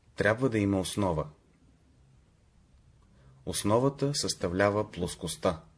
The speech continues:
Понеже тази идея е жива, тя трябва като едно растение да расте, да се развива. Затова ние хората, които живеем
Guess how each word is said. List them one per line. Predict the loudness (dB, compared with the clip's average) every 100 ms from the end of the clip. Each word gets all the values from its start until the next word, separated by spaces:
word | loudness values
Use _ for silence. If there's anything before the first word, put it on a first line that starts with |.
| _ _ _ -20 -20 _ _ _ _ _ _ -20 _ _ _
Понеже | -2 2 4 2 4
тази | 4 4
идея | -2 4 6 6 2
е | -2
жива, | -4 2 2 0 -10 -20 _ _ -20 _ -20 -20 -20 -20 -20 -20 -20 -4
тя | 2 2
трябва | 6 4 4 -4 -6
като | -6 -2
едно | 0 2 0
растение | 0 0 0 0 -2
да | -2 -2
расте, | -4 -4 -4 -4 -16 _ _ _
да | -8
се | -4 -2
развива. | -2 -2 -2 -2 -8 -20 _ _ _ _ -20 -20 -20 -20 -14
Затова | -8 -4 2 6
ние | 10 12 10
хората, | 8 8 8 2 -4
които | -2 -2 -2
живеем | -2 0 0 0 -2